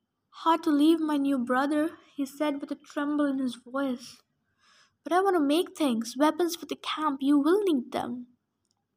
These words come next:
Unfortunately, I know he was right. The fleece hadn't solved all of the cl-, camp's problems. Luke was still out there, gathering an army aboard the Princess Andromeda.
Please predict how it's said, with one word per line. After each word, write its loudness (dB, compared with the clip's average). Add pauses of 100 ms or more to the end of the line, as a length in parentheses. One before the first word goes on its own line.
(200)
Unfortunately, 0
I -2
know 0
he 2
was 2
right. 4 (520)
The -6
fleece 2
hadn't 2
solved 4
all 4
of 6
the 6
cl-, 2
camp's 2
problems. 4
Luke 6
was 2
still 2
out 6
there, 4
gathering 4
an 4
army 8
aboard 8
the 4
Princess 2
Andromeda. 6